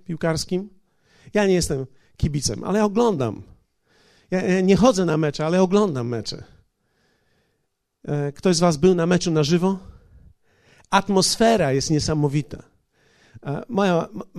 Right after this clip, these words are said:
Marta pojechała na mecz, mówiła, fantazja, próbowałem do niej dodzwonić, ona krzyczy do mnie coś, ja próbuję jej coś wytłumaczyć, nie da się niestety nic, ani powiedzieć do niej, ponieważ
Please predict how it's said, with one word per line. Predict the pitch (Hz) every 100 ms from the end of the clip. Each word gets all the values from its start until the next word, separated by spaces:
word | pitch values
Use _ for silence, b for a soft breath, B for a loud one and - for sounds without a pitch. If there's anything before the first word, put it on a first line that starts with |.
| -
Marta | 185 190 165
pojechała | 156 143 190 160
na | 147
mecz, | 160 147
mówiła, | 160 185 208
fantazja, | - - 277 247 262 208 156
próbowałem | 170 180 202 202
do |
niej | 202 190
dodzwonić, | 180 139 180 208 190
ona | 202
krzyczy | 185 - 226 233
do | 196 208
mnie | 190
coś, | 190 202 196
ja | 185
próbuję | 190 185 214
jej | 202 202
coś | 196
wytłumaczyć, | 175 190 190 196 190 165 B B -
nie | 185 196
da | 180
się | - 180
niestety | 180 - 190 180
nic, | 170 185 185 - b b b b b b -
ani | 247 190
powiedzieć | 196 214 196 160
do | 151 175
niej, | 175
ponieważ | 175 185 185 180 -